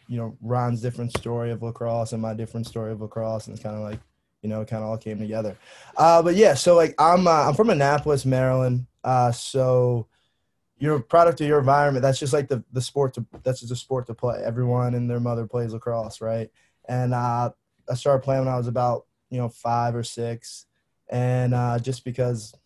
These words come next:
my brothers and neighbors needed an extra person. Um, but, like, since then, like, I've just fallen in love with it. Growing up, I played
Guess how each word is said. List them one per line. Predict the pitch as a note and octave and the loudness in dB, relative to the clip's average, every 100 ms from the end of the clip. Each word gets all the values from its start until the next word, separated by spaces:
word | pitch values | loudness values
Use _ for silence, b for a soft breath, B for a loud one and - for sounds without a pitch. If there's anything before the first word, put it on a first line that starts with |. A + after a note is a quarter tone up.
| _ - | _ -8
my | B2 | -6
brothers | A#2+ A#2+ A#2 A#2+ A#2 | -4 -2 -2 -4 -6
and | A2+ | -6
neighbors | A2 A#2 A2 A#2 A2 | -6 -6 -8 -8 -8
needed | G#2 G#2 G#2+ _ _ _ - | -8 -8 -12 _ _ _ -10
an | A2+ | -8
extra | A2 - A2 | -8 -12 -14
person. | A2 A2 - - - b b b b | -12 -12 -12 -16 -18 b b b b
Um, | C3 C3 C3 C3 B2 | 0 2 4 2 0
but, | C3 B2+ | 0 0
like, | C3 B2 | 0 -2
since | C#3 C3+ A#2 | -4 -4 -4
then, | C3 C3+ B2 | 0 0 0
like, | A#2 A2 - - | -4 -8 -12 -8
I've | A#2 G#2+ A#2 _ | -8 -8 -20 _
just | - A#2+ - | -10 -10 -4
fallen | B2+ B2 | -2 0
in | B2 | -2
love | A2+ A2+ | -2 -4
with | A2+ | -6
it. | A#2+ A2+ - | -6 -8 -10
Growing | A#2+ A#2+ A#2+ A#2 | -6 -4 -2 -4
up, | A#2 A2+ | -6 -6
I | G#2+ | -8
played | - A#2 A2+ A2+ G#2+ | -8 -8 -6 -8 -10